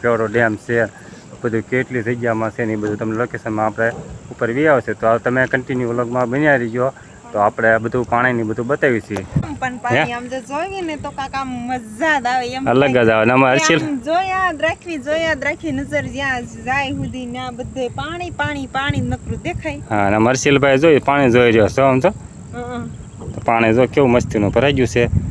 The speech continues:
Speaker 1: તો ડેમ જો તમને બતાવી. તો આ છે અમારા ગામનું ડેમ.
Speaker 2: હજી તો આ થોડુંક જ છે, હજી આગળ તમને બતાવી, તો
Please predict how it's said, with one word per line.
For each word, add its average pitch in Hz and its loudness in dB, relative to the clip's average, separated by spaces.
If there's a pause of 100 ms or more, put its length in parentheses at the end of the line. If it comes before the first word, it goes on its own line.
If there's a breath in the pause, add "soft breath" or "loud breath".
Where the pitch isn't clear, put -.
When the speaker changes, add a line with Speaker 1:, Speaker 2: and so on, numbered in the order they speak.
(320 loud breath)
Speaker 1:
તો 104 -2
ડેમ 110 4
જો 117 6
તમને 101 2
બતાવી. 104 2 (440)
તો 104 2
આ 98 4
છે - 0
અમારા 98 4
ગામનું 101 2
ડેમ. 143 4 (1500)
Speaker 2:
હજી 285 -6
તો 302 -4
આ 285 4 (120)
થોડુંક 349 -4
જ 339 -2 (120)
છે, 277 -4
હજી 254 -4
આગળ 277 2
તમને 277 -4
બતાવી, 311 -4
તો - -6